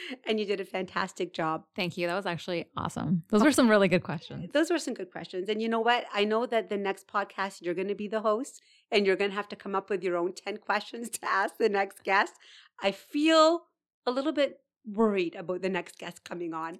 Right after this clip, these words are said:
Speaker 2: I have some good questions to ask. <laughs>
Speaker 1: Okay, excellent. So I know that we're gonna be wrapping up pretty soon.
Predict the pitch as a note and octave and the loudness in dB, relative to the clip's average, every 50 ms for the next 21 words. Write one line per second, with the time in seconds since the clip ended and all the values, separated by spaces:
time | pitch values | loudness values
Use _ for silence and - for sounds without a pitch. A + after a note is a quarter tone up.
0 | - G3+ G3 F3 E3+ - - F#3+ F3 F3+ F3 D#3+ - G#3 G3+ - - G#3 F#3+ - | -8 -6 -4 -4 -4 -4 -4 -4 -2 -2 -2 -2 -2 -4 -4 -2 0 -2 -2 0
1 | - - - - F#3 F#3+ F3 - - - F#3+ - - - - F#3+ G#3+ G#3 A#3+ - | 0 -2 0 0 0 -2 -2 -2 0 0 0 0 -2 -4 -2 2 4 4 4 4
2 | G#3 A3 A3+ - - A3+ F#3 D#3+ D#3 - - _ _ _ _ _ _ _ _ _ | 4 0 -2 -2 -4 -4 -4 -4 -4 -8 -14 _ _ _ _ _ _ _ _ _
3 | - - C#4+ C4 B3 B3+ B3 B3+ C4+ D4+ F4+ E4 C4+ C4+ B3+ B3+ B3+ A#3 G#3 A3 | 4 8 8 8 8 6 4 4 2 2 2 2 2 2 2 0 -2 -4 -6 -4
4 | F#3+ G#3+ G#3 G#3 G#3+ - G#3+ G#3 G3+ G#3 G#3 - - A3 G3+ G3 G3 F#3 - - | -2 -2 -2 -2 -2 -2 -2 0 0 -2 -2 -4 -8 -6 -6 -6 -8 -10 -8 -4
5 | - F3+ E3 E3+ G3+ C#4 | 0 0 2 2 0 -2